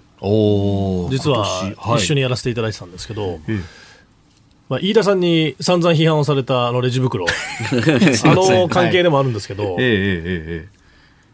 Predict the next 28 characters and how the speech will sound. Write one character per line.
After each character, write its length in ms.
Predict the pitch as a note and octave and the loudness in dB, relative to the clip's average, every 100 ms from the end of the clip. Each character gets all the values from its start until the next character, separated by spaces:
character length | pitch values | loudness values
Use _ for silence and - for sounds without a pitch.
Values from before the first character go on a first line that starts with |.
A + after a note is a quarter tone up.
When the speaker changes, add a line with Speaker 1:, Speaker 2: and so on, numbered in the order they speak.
| _ _ | _ _
Speaker 2:
実 220 | D3 C#3+ A3 | -4 2 2
は 200 | C#3+ A#2+ - _ | 2 -2 -12 _
大 200 | D#3+ G4 | 0 2
臣 80 | E3+ | 2
の 80 | B2+ | 0
時 160 | A2 | -4
に 80 | F#2 | -8
プ 120 | F2+ D#3 | -2 0
ラ 100 | E3 | 0
ス 60 | |
チ 120 | - | -4
ッ 20 | E3 | -6
ク 120 | B2+ | -4
に 80 | G#2 | -4
対 140 | G2 | -6
す 80 | G#2+ | -6
る 60 | |
法 140 | - A2+ | -6 -6
律 200 | G#2 A2 | -4 -4
を 80 | A#2 | -4
新 100 | A#2 | -4
た 80 | |
に 80 | F#2 F#2+ | -10 -12
作 180 | - | -10
っ 40 | A2+ | -10
て、 420 | - - G2+ F2 | -10 -6 -4 -4
Speaker 1:
う 20 | |
ん。 600 | G2+ G2+ G2 F#2 F2 D#2 | -2 -2 -2 -2 -6 -8